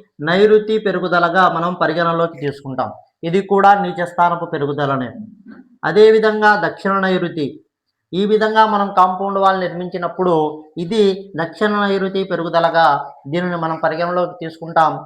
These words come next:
ఇది నీచ స్థానపు పెరుగుదలే. అదేవిధంగా చూడండి, ఇది తూర్పు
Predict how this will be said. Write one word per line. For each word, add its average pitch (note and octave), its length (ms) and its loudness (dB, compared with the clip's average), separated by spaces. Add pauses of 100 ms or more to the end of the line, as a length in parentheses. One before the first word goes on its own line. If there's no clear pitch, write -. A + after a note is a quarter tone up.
(140)
ఇది F#3 180 -2
నీచ E3+ 300 -8
స్థానపు E3 420 -6
పెరుగుదలే. B2+ 440 -6 (800)
అదేవిధంగా G#3 580 4 (100)
చూడండి, F#3+ 400 0 (680)
ఇది G#3 280 0 (1120)
తూర్పు A#3+ 300 2